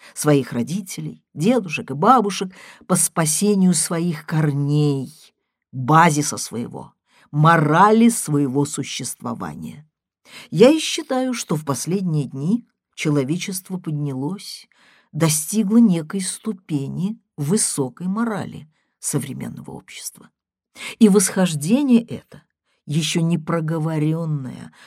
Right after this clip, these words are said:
журналистами, политиками, идеологами, прочими говорящими головами, впоследствии даст о себе знать в самых разных областях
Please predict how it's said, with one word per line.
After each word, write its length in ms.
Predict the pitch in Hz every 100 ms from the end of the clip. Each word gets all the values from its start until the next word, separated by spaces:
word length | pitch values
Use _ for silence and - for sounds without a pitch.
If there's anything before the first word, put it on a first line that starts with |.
| -
журналистами, 840 | 131 131 127 120 170 185 - - 117
политиками, 800 | - 147 220 185 - 127 135 147
идеологами, 720 | 160 214 262 208 160 151 147
прочими 640 | 196 240 277 240 - 190
говорящими 720 | 180 175 175 165 151 - 151
головами, 640 | 147 151 143 139 143 156 - - - - - _ _ _ _
впоследствии 1000 | - 131 - 165 208 - - 143 147 _ _ _ _ _ _
даст 520 | - 123 156 117 - -
о 40 |
себе 300 | - - 120
знать 680 | 117 143 156 156 - - - _ _
в 80 | -
самых 520 | - 247 262 240 233
разных 560 | 160 170 156 156 156 156
областях 920 | 147 151 156 - - - - -